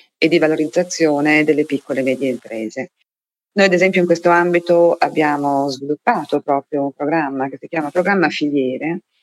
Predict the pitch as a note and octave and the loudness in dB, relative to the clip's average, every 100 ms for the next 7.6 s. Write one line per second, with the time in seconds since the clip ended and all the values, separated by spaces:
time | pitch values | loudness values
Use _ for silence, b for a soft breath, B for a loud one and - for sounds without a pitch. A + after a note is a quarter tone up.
0 | B B B - B3 A3+ - F#3+ - A3 | B B B 0 2 2 2 0 0 0
1 | G3 F3 F3 A3 G#3+ G3+ G3 G3 G#3+ E3+ | 2 2 0 0 2 2 2 0 0 2
2 | C#3+ C#3 D#3 E3 D3+ - C#3 C#3 C#4 C4+ | 0 0 2 2 0 -2 -2 0 -2 -2
3 | - - C#3+ D#3 D3+ D#3+ D#3 D#3+ D#3+ D#3+ | -4 -2 0 0 2 2 2 2 0 0
4 | F3+ D#3+ C#3+ C#3 C3+ - E3 - E3 A3 | 2 2 2 2 -2 -2 0 2 2 0
5 | G#3+ E3 D#3 F3 E3+ A3 A3 D#3+ D#3 D#3 | -2 0 2 2 2 0 0 0 0 2
6 | E3+ E3+ E3+ F3+ F3+ F#3+ - E3+ F3 F#3 | 2 2 -2 -6 -2 -2 0 0 0 -2
7 | - D3+ - D#3 D#3 | 0 0 2 0 0